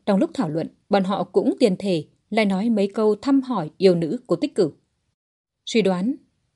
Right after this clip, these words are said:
liệu nàng đã chết hay chưa? Nói cho dù nàng không chết, thì hiện giờ cũng vẫn là nửa sống, nửa chết, nằm trên giường. Ở trong miệng bọn họ,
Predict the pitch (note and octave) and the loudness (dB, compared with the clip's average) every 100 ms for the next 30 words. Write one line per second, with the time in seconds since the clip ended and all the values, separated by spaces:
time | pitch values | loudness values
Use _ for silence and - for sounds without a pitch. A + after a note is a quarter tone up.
0 | - G3+ E3+ F3 D#3+ D#3+ B3+ C4 G3 F#3+ | 0 2 2 0 -6 -4 -2 -2 -6 -4
1 | F3+ - _ _ _ _ _ _ _ _ | -4 -4 _ _ _ _ _ _ _ _
2 | - G3+ F#3+ A#3 C4 F#3+ E3+ D#3+ F#3 F3+ | -4 0 0 2 2 2 0 -2 -4 -4
3 | A3 D4 - _ _ _ B3+ A#3 A3 A3 | -2 -2 -6 _ _ _ 0 2 4 2
4 | F#3+ G3 F#3 - G3+ G3 A#3+ C#4+ G#3 F3+ | 2 0 0 0 -2 0 0 -2 -2 -2
5 | F#3 C3+ F3 D#3 B3+ - F#3+ D3+ - G#3 | -2 -2 -4 -4 -4 0 0 0 -2 -2
6 | D4+ _ - E3 D#3+ D3 F3+ D#3 E3+ D3 | -2 _ -10 -4 -4 -2 -2 -2 -2 -2
7 | - _ _ _ _ _ _ _ _ _ | -6 _ _ _ _ _ _ _ _ _
8 | _ _ - G#3 E3 D#3 G#3 G3 E3+ D#3 | _ _ 2 4 4 2 -2 0 -2 -4
9 | D#3 - | -8 -10